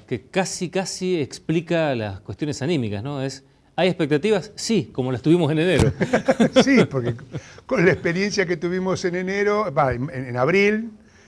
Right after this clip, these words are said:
Speaker 2: empezamos a, a hacer una, un camino ascendente.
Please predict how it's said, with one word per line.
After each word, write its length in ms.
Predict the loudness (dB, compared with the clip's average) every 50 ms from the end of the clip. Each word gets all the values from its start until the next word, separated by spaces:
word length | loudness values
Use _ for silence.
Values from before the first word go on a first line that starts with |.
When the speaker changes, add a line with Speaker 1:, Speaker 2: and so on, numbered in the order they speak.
| -20 _ _
Speaker 2:
empezamos 580 | -12 -8 -6 -6 -2 -2 0 0 -2 -2 0
a, 380 | 0 0 0 0 -2 -4 -6 -6
a 0 |
hacer 460 | -8 -10 -10 -12 -10 -4 -4 -2 -2
una, 240 | 0 -2 -2 -2 -4
un 80 | -6
camino 380 | -4 -2 -2 -2 -2 -2 0 -2
ascendente. 840 | -2 -2 -4 -6 -4 0 0 0 0 -2 -2 0 0 0 0 0